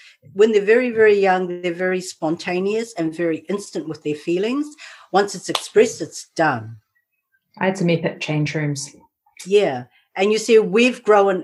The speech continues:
Speaker 1: out of that. And that's kind of where we need to get back to.
Speaker 2: I know I'm doing some work where sometimes I'm feeling like I'm going into tantrum land, and it's scary, but it's so liberating.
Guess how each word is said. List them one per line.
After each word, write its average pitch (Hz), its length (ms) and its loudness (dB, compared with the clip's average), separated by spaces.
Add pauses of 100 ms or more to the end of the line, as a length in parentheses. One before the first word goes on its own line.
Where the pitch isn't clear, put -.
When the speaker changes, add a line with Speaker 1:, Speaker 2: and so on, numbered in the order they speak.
Speaker 1:
out 175 260 -2
of 190 180 -10
that. 104 400 -12 (1040)
And 175 100 0
that's 202 200 0
kind 220 260 0
of 196 80 -2
where 190 180 2
we 180 140 -2
need 165 200 0
to 160 60 -14
get - 240 -8
back 147 280 -8
to. 127 380 -8 (1200)
Speaker 2:
I 170 60 -10
know 175 100 2
I'm 170 160 4
doing 175 200 0
some 165 200 -2
work 156 340 -2
where 151 460 -2 (180)
sometimes 165 520 -2
I'm 156 160 -2
feeling 165 320 2
like 160 200 0
I'm 147 120 -2
going 156 260 0
into 151 220 -4
tantrum 165 500 -2
land, 147 400 0
and 151 220 -2
it's 165 280 -2
scary, 190 460 4
but 151 140 -4
it's - 160 -6
so 175 420 4
liberating. 151 1000 4